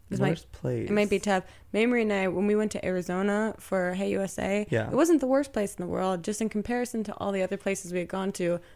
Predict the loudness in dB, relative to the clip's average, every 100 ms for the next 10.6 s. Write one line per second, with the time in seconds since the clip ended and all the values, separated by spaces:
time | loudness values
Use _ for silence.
0 | -10 -4 -2 0 2 2 2 0 0 0
1 | -2 -2 -2 -2 -6 -20 -20 -20 -2 2
2 | 2 2 2 -2 -2 0 0 2 2 2
3 | 4 2 2 4 4 4 6 6 6 6
4 | 4 4 2 0 -8 2 4 6 6 6
5 | 2 0 -2 0 0 0 -2 0 -2 -2
6 | -2 -4 0 4 4 4 4 4 2 2
7 | 2 4 4 2 -14 -18 -4 0 2 2
8 | 2 0 0 -2 -2 -4 0 2 0 0
9 | 0 -2 -2 -2 -2 -2 -2 0 0 0
10 | -2 -2 -2 0 -2 -6